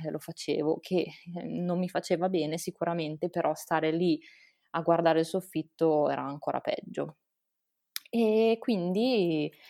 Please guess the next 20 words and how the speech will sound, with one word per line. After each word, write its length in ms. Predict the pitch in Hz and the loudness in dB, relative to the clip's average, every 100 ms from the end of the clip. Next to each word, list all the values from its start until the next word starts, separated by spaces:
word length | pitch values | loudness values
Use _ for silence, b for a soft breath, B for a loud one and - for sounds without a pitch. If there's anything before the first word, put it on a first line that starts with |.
| b | b
abbiam 260 | - 170 165 | -4 0 0
proseguito 560 | 160 - 180 180 175 160 | -2 -4 -2 0 -2 -4
questa, 560 | 160 - 160 165 - | -8 -8 -4 -4 -4
diciamo, 680 | 151 - - - 156 80 - | -6 -8 -8 -6 -4 -4 -6
questo, 320 | 160 - - | -10 -14 -14
questo 280 | - 165 - | -10 -12 -6
monitoraggio. 680 | 165 165 165 - 170 180 185 | -4 -2 2 4 4 2 0
Intanto 400 | 180 160 160 - | -2 -2 -2 -4
avevo 240 | 151 156 | -6 -6
mantenuto 500 | 156 156 160 170 165 | -6 -8 -6 -6 -4
anche 180 | 160 - | -8 -6
le, 100 | 160 | -8
le 200 | 151 147 | -4 -2
visite 300 | 160 165 160 | -2 -4 -6
con 160 | - 156 | -8 -6
l'altra 240 | 151 - 151 | -6 -6 -6
dottoressa, 500 | - 226 165 - - | -4 -2 -2 -4 -12
che 100 | 151 | -18
anche 160 | 151 | -4
lei 220 | 156 147 | 2 2